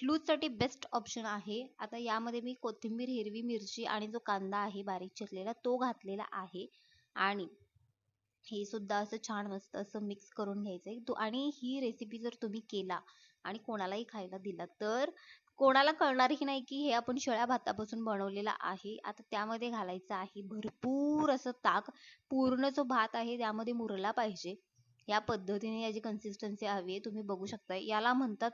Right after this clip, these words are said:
पांता भात. याने तुमचं वजन कमी करण्यासाठी हा बेस्ट ऑप्शन आहे. आता यामध्ये मी दोन चमचे सेंधा मीठ घातलेला आहे. अं, तुम्ही नॉर्मल मिठाचा वापर केला तरीही चालेल. एक छोटा चमचा चाट मसाला घातलेला आहे आणि एक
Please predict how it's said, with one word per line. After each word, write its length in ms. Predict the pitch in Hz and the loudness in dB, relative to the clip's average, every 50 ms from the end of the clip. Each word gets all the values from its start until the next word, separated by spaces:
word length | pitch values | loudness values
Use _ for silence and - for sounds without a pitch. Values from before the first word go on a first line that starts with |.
| - - - | 0 2 4
पांता 360 | 226 208 196 196 - 208 214 | 4 4 4 2 2 2 2
भात. 240 | 202 196 185 175 196 - _ - - - - - _ - - | 2 2 -2 -2 -2 -4 _ -20 -20 -20 -20 -20 _ -6 2
याने 560 | 233 240 240 233 226 220 240 254 262 277 285 277 | 6 8 8 8 6 4 2 2 2 0 0 0
तुमचं 300 | 285 233 220 208 254 247 | -2 -2 0 0 0 2
वजन 380 | 240 233 220 208 214 220 247 240 | 2 2 2 2 2 2 2 2
कमी 260 | 269 233 214 220 233 | 0 0 0 -2 -2
करण्यासाठी 640 | - 233 220 202 196 208 214 - 226 220 - - 226 | 0 0 0 2 2 0 -2 -4 -6 -8 -6 -4 -4
हा 260 | 220 202 214 220 226 | 0 2 2 2 2
बेस्ट 440 | 226 208 202 202 208 - - 208 - - | 2 0 -2 -4 -4 -4 -8 -10 -6 -4
ऑप्शन 400 | - 190 - - - - 220 202 208 - | -4 -4 -4 -4 -8 -8 -6 -8 -8 -6
आहे. 380 | 202 196 202 202 - - 175 - - - - - - _ - | -6 -6 -6 -8 -10 -12 -14 -14 -14 -20 -20 -20 -20 _ -8
आता 180 | - 226 254 254 | -6 -2 0 2
यामध्ये 400 | 262 254 247 247 254 254 254 254 | 4 6 6 4 4 2 0 0
मी 100 | 269 269 | 0 2
दोन 260 | 247 226 220 220 220 | 2 0 0 -2 -4
चमचे 340 | 220 247 226 220 - 247 254 | -4 -6 -6 -4 -6 -6 -4
सेंधा 380 | - 247 214 196 196 220 214 | -4 -4 -4 -2 -2 -2 -2
मीठ 200 | 214 226 214 220 | -2 -4 -6 -6
घातलेला 480 | 214 220 214 - - 180 175 185 208 208 - | -8 -8 -8 -10 -10 -10 -8 -6 -4 -4 -4
आहे. 360 | - 180 175 - - 202 262 320 _ _ _ - | -4 -4 -4 -6 -8 -10 -10 -10 _ _ _ -16
अं, 280 | 214 - 196 202 196 196 190 | -12 -10 -8 -8 -8 -8 -8
तुम्ही 160 | 220 220 226 | -6 -6 -2
नॉर्मल 400 | 233 220 208 202 208 214 233 247 | 0 0 0 0 -2 -2 -2 0
मिठाचा 380 | 247 247 220 262 247 240 - 240 | -2 -2 -2 -4 -6 -4 -2 -2
वापर 240 | 240 233 - 226 | -2 -2 -4 -10
केला 220 | 226 - 240 233 226 | -8 -6 -4 -6 -4
तरीही 380 | 233 - 202 190 196 202 214 | -6 -6 -8 -8 -6 -8 -8
चालेल. 360 | 214 - 208 180 170 170 233 311 - - - - - - _ - | -8 -8 -8 -8 -6 -6 -8 -10 -10 -14 -20 -20 -20 -20 _ -4
एक 260 | - 262 254 262 - | -2 -2 -2 -2 0
छोटा 240 | 311 277 262 269 277 | 0 0 0 0 -2
चमचा 460 | 269 294 277 262 262 262 294 285 339 403 - - | -2 0 -2 -2 -2 0 0 -2 -2 -2 -6 -4
चाट 180 | - 254 226 226 - | -2 -2 -2 -2 -4
मसाला 340 | 247 247 240 - 247 247 254 | -8 -8 -4 -4 -4 -2 -2
घातलेला 400 | 247 247 - - - 202 208 208 | -2 -2 -4 -6 -8 -4 -2 -2
आहे 280 | 202 214 170 185 214 240 | -2 -2 -4 -6 -8 -8
आणि 260 | - - 220 226 - | -8 -8 -10 -8 -6
एक 220 | - 233 240 _ | -8 -8 -8 _